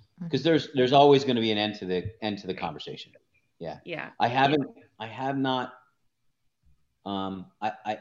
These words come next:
Speaker 2: I do have clients that, and prospects that do tap me,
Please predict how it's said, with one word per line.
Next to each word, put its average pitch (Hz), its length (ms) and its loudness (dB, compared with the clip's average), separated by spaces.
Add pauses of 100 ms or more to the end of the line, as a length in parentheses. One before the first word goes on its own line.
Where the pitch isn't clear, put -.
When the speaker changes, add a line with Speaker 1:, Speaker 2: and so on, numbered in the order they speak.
Speaker 2:
I - 40 -6
do 127 200 2
have 117 200 2
clients 113 400 -2
that, 101 280 -2 (460)
and 98 320 -8 (280)
prospects 101 540 -2
that 92 500 -8
do 117 440 -4
tap 139 300 -2
me, 147 280 -4